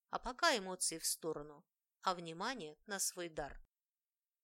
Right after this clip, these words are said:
«Что же тебя сегодня натолкнуло на мысль о моих разрушительных способностях?» Задала я наводящий вопрос, пытаясь разговорить парня и получить как можно больше информации.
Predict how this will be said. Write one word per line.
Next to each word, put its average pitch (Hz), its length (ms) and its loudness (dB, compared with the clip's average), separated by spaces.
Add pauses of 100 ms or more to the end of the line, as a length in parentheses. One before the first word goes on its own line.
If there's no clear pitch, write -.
(120)
«Что - 320 -6
же 311 80 -2
тебя 277 260 -2
сегодня 233 460 0
натолкнуло 165 580 -2
на 160 140 -2
мысль 220 340 0
о 185 40 2
моих 175 280 -2
разрушительных 190 680 -4
способностях?» 165 920 -4 (500)
Задала 175 400 0
я 160 120 0
наводящий 160 520 -2
вопрос, 196 500 -6 (380)
пытаясь 359 380 0
разговорить 262 580 0
парня 240 360 0
и - 20 -16
получить 175 440 -4
как - 220 -4
можно 180 300 -6
больше 170 300 -6
информации. 160 800 -6